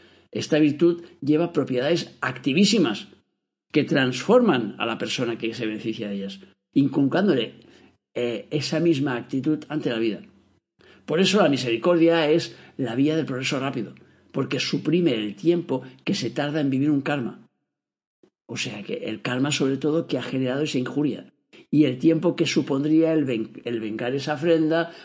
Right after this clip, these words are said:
para que luego el otro se vengue a su vez y venga, y, y nos quedemos enganchados en la película. O sea que a menudo el problema del karma no está en el karma en sí,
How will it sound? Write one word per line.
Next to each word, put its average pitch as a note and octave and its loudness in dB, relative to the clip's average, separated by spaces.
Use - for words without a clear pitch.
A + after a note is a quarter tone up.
para B2 -2
que A#2 -2
luego D3+ 6
el D3 8
otro D#3+ 6
se C#3+ 2
vengue D#3+ 4
a D#3 0
su E3 2
vez E3 6
y C3 -2
venga, C3 2
y, B2+ -8
y C#3 0
nos C3+ -6
quedemos D3 -2
enganchados C3+ -2
en C3+ -2
la A#2+ -6
película. E3 2
O A2+ -6
sea B2+ -4
que G#2 -6
a A#2+ -2
menudo D#3+ 4
el F#3 2
problema E3 2
del E3+ 4
karma E3+ 0
no E3 2
está F#3 -4
en G3 0
el A#2 -2
karma G#2 -8
en F#2+ -8
sí, - -12